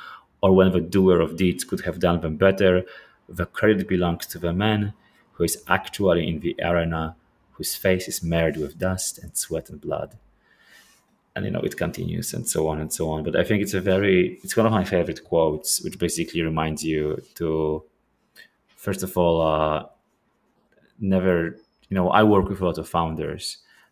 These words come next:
and never criticize the, the founders, uh, even if they're struggling for their mistakes, because they're the ones who are trying. And I think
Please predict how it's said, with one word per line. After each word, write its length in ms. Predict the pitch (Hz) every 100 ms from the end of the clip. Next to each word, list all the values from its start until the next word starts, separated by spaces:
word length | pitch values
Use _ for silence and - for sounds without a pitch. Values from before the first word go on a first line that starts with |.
| _
and 160 | - 190
never 300 | 208 208 196
criticize 600 | 196 185 180 - 85 -
the, 140 | 85
the 120 | 80 80
founders, 840 | 80 82 80 80 76 76 - - -
uh, 600 | 82 80 80 78 78 80 - -
even 200 | 92 90
if 80 | 85
they're 100 | 80
struggling 540 | - 82 78 80 76
for 120 | - 80
their 120 | 78
mistakes, 640 | 76 - 78 87 - - - _ _ _ _ -
because 340 | - - 85 82
they're 200 | 90 85
the 80 | 82
ones 200 | 80 -
who 120 | 82
are 60 |
trying. 480 | - 82 78 76 76
And 120 | 78
I 20 | 80
think 300 | 85 82